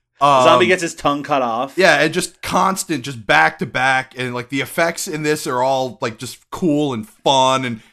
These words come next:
Speaker 1: like, and I love the fact that they don't linger on anything for too long. It's just, it's just bam, this happens, bam, that happens, you know, just, like, back to back,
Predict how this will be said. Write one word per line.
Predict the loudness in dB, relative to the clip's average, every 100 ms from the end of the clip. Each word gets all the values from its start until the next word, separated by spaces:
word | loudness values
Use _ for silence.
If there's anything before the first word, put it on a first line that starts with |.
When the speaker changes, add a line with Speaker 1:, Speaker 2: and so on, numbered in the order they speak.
| _
Speaker 1:
like, | -2 0 2
and | 4
I | 4
love | 2 2
the |
fact | 2 2 2
that |
they | -2
don't | -2 -2
linger | -2 -4 0 2
on | 2
anything | 0 -4 -4 -6
for | -8
too | -10 -8 -8
long. | -4 -2 0 -2
It's | -6 -8
just, | -10 -10 _ _
it's | -8 -6
just | -8 -4
bam, | 0 0 0
this | -2 -4
happens, | -2 -4 -8 -6
bam, | -2 -2 -2
that | -2 -2
happens, | -4 -4 -8 -8
you | -6
know, | -6
just, | -8 -16 _ _ _
like, | -12 -6
back | -2 -2 -4
to | -8
back, | -2 0 0 -6